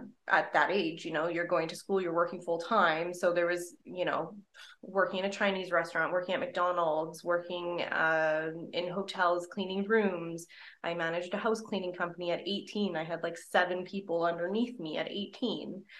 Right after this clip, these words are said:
um, cleaning houses. You know, I had a kid by that age, you know, not eighteen, nineteen. Um, and so it was, like, the bouncing back and forth between that. And then, you know, went back to McDonald's. I nannied,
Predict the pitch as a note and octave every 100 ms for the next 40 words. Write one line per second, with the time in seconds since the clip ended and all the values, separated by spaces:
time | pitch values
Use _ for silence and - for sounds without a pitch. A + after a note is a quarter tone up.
0 | - - - F3+ E3+ E3 E3 E3 - G3+
1 | F#3 F3+ F3+ - G3+ G3+ G3+ F#3+ F#3 F#3
2 | F#3 - - - G#3 F3+ E3+ E3 - F3
3 | F3 E3+ F3 C4+ G3+ E3 D#3 D3 - D#3+
4 | D#3 - - E3+ F3 - - - D#3+ -
5 | E3 - D#3 - F3+ F3+ - E3+ F3+ G3+
6 | G#3 - - _ _ - F3+ F3 E3+ E3+
7 | E3+ E3 - - _ _ _ _ _ _
8 | _ - G#3 F3+ E3 F3 F3 F#3+ G#3+ F3+
9 | F3+ F#3+ F3+ F3+ F#3 - F#3 F3+ G3 -
10 | F#3+ G3 A#3+ F#3+ F3+ - F#3 F3+ F3+ F3+
11 | F3+ - - F3+ F3 E3 F3 F3+ G3 F#3+
12 | F#3+ F3+ F3 - E3+ F#3+ A3 A3 A3 G#3
13 | - E3+ F#3 G#3 A3 G#3+ G#3+ G#3+